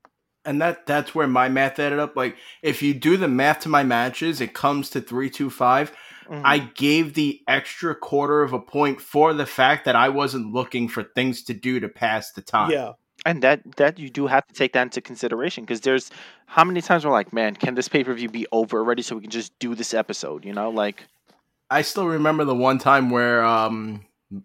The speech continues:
Speaker 1: our W W E network crashed, and you were telling us how lucky we were <laughs> that it happened.
Speaker 2: <laughs> Oh, yeah.
Speaker 1: <laughs>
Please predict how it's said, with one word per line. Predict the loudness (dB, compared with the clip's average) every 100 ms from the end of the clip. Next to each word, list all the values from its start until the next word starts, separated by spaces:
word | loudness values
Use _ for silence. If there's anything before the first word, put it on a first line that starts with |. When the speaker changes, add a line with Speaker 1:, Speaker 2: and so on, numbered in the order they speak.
| _ _ 2
Speaker 1:
our | 2
W | 4 2 2
W | 2 0 0
E | 2
network | 4 4 2 -2
crashed, | -4 -2 2 2 0 -4 -14 _ -20 -20 -16 0
and | 4 4 4 2
you | 2
were | 2
telling | 4 2 4 2
us | 0 2
how | 4 4
lucky | 4 2 2 -4
we | -2
were | -2 0 0
<laughs> | 4
that | 4 6
it | 4
happened. | 4 4 4 4 6
Speaker 2:
<laughs> | 8 6
Oh, | 6 4 4
yeah. | 2 2 0
Speaker 1:
<laughs> | -4